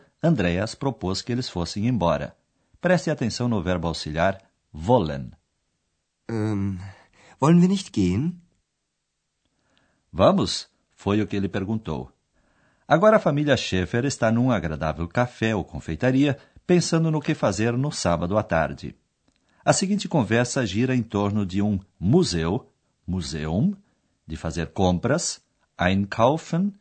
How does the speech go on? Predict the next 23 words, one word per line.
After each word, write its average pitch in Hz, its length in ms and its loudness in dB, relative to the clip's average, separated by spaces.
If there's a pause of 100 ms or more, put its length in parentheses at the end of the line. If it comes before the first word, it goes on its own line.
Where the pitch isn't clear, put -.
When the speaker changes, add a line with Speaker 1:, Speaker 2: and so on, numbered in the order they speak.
(340)
Speaker 1:
e 104 80 -2
da 87 180 0
catedral, 127 880 0 (360)
Dom 92 540 0 (400)
de 98 200 -4
Aachen. 80 460 -6 (1080)
Seu 185 300 2
exercício 143 640 0
é: 76 140 -6 (680)
o 151 120 2
que 208 200 -2
deseja 139 460 0
fazer 104 460 -2
a 95 60 -2
senhora 73 360 -8
Schaeffer 107 680 -2 (380)
E 131 60 2
o 131 60 0
que 87 160 -6
quer 87 340 0 (220)
o 101 100 -6
senhor 113 440 -2
Schäfer? 71 500 -8